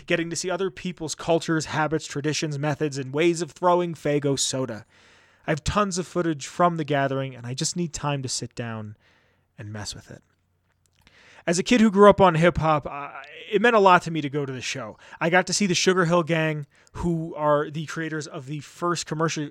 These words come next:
commercially successful hip-hop song, and Arrested Development,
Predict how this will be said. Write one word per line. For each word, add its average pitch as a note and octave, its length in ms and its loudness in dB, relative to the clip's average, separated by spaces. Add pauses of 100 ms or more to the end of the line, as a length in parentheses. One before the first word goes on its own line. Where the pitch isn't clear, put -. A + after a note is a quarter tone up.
commercially F#3 500 2
successful D3 600 -2
hip-hop C#3 340 -4
song, D3 240 -4 (300)
and D3+ 120 -6
Arrested D3 440 -2
Development, D3 500 -4